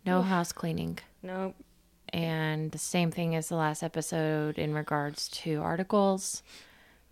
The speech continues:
Speaker 1: Um, container starts September first.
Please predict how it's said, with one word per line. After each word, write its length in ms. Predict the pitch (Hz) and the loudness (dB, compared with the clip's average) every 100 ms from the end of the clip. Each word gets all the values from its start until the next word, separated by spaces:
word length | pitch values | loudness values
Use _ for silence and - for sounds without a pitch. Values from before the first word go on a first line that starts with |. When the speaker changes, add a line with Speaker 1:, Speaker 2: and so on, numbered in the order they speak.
| - | -2
Speaker 1:
Um, 720 | 160 160 156 151 151 151 156 - _ - - | 0 2 2 0 0 -2 -4 -10 _ -20 -10
container 420 | 175 165 165 151 | -6 -2 -2 -2
starts 280 | - 151 - | -4 -6 -4
September 400 | 156 165 151 151 | -6 -4 -4 -2
first. 680 | 208 208 196 - - - | 2 4 2 -4 -10 -14